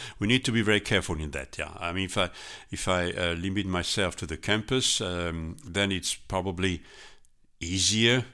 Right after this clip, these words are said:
uh, m-, uh, more tangible, visible, uh,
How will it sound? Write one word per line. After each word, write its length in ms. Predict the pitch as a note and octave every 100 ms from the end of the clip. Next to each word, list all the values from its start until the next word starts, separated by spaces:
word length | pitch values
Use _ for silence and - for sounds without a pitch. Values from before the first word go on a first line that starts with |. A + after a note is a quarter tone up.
| -
uh, 200 | F2+ G#2
m-, 200 | F#2+ F#2+
uh, 600 | F#2 F2+ F2 F2+ F2+ F#2 F#2
more 160 | F#2 -
tangible, 800 | - G#2+ G2 G#2+ A2+ A#2 B2 A2
visible, 680 | F2 F#2 F2+ F#2 A#2 B2 B2 - - - - -
uh, 360 | - F2+ F2